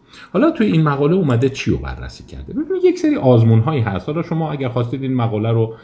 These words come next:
ببینید و آزموناش رو نگاه کنید، اه، به ویژه برای بچه‌های شاید دورهٔ دبستان، اه، جذاب باشه و ببینید که چقدرشون می‌تونن این رو در واقع، اه، ج-، پاسخ بدن. و این برمیگرده به فیزیک، اه،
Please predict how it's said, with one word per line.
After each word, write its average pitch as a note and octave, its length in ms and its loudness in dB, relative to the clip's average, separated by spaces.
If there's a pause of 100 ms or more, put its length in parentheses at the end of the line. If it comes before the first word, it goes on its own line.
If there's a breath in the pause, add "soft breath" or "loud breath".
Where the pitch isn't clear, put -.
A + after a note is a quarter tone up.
(220 loud breath)
ببینید C3+ 360 4
و A#2+ 40 2
آزموناش C3 540 2
رو F#3 100 0
نگاه C#3 380 2
کنید، F#2+ 320 -2
اه، G2+ 260 -4
به A#2+ 160 0
ویژه C3+ 220 -2
برای B2 260 2
بچه‌های B2 880 0 (400 loud breath)
شاید A#2+ 300 2
دورهٔ G#2 280 4
دبستان، G2+ 720 0
اه، F#2+ 360 -4
جذاب G2 520 0
باشه E2+ 360 -4 (100)
و F2 300 -6 (400)
ببینید A2+ 380 6
که G#2 120 -2
چقدرشون G2+ 520 -4
می‌تونن F#2+ 460 -2
این F#2+ 140 -2
رو F2 260 -4 (300 loud breath)
در E2 140 -2
واقع، E2+ 560 -2
اه، D2 320 -8
ج-، - 100 -12
پاسخ - 500 0
بدن. C#2 300 -6 (280 loud breath)
و - 20 -4
این G#3 140 4
برمیگرده F3+ 640 0
به A#2+ 240 2
فیزیک، A2 580 -2
اه، G#2 500 0